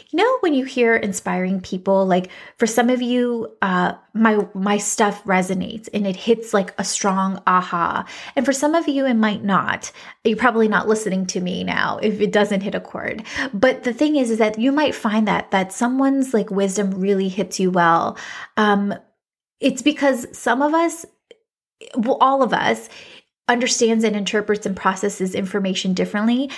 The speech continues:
And secondly, because of our generate, like, our type, like, you're a generator, a projector, or a manifester, your life path and purpose is different.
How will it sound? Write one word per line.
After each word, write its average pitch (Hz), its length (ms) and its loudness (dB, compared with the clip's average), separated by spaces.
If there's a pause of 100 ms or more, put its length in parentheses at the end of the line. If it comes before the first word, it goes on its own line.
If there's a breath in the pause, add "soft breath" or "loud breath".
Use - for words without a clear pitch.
(120)
And 220 120 2
secondly, 233 400 0
because 240 480 0
of 254 160 -2
our 190 380 0 (540 loud breath)
generate, 208 540 2
like, 196 160 2
our 185 100 4
type, - 380 -2
like, 185 160 -4
you're 185 180 4
a 180 60 2
generator, 190 540 2
a 170 40 0
projector, 190 800 0
or 180 160 0
a 170 60 2
manifester, 190 880 0 (400 loud breath)
your 277 640 4
life 233 280 0
path 240 480 -2
and 214 160 -2
purpose 233 500 0
is - 280 -2
different. - 480 -2